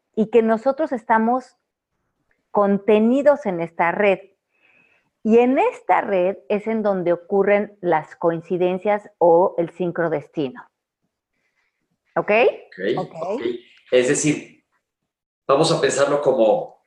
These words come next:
Speaker 2: que el, es todo una telaraña
Speaker 1: Ajá,
Speaker 2: en donde en
Speaker 1: exacto.
Speaker 2: diferentes puntos del cruce de la telaraña están sucediendo las cosas en las que estamos viviendo.
Speaker 1: Así es. Entonces, por ejemplo, en esta telaraña donde nada está separado,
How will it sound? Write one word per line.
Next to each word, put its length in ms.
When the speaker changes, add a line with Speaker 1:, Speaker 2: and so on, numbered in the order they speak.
Speaker 2:
que 200
el, 380
es 300
todo 240
una 320
telaraña 760
Speaker 1:
Ajá, 440
Speaker 2:
en 160
donde 240
en 60
Speaker 1:
exacto. 80
Speaker 2:
diferentes 460
puntos 420
del 180
cruce 320
de 80
la 140
telaraña 420
están 340
sucediendo 600
las 180
cosas 320
en 100
las 140
que 80
estamos 340
viviendo. 400
Speaker 1:
Así 260
es. 120
Entonces, 260
por 160
ejemplo, 420
en 160
esta 220
telaraña 560
donde 320
nada 360
está 340
separado, 880